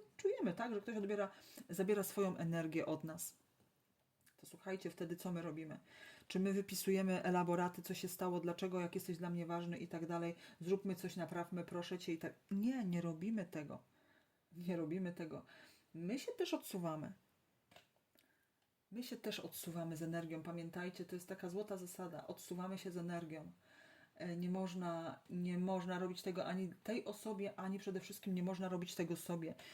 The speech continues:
Nie gońmy za miłością, nie gońmy, nie gońmy za uwagą. Nie wolno tego robić. To jest droga donikąd, która zostawia nas potem,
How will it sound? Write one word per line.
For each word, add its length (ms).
Nie 200
gońmy 380
za 120
miłością, 440
nie 180
gońmy, 420
nie 140
gońmy 280
za 120
uwagą. 460
Nie 100
wolno 280
tego 220
robić. 380
To 100
jest 120
droga 260
donikąd, 880
która 240
zostawia 360
nas 200
potem, 500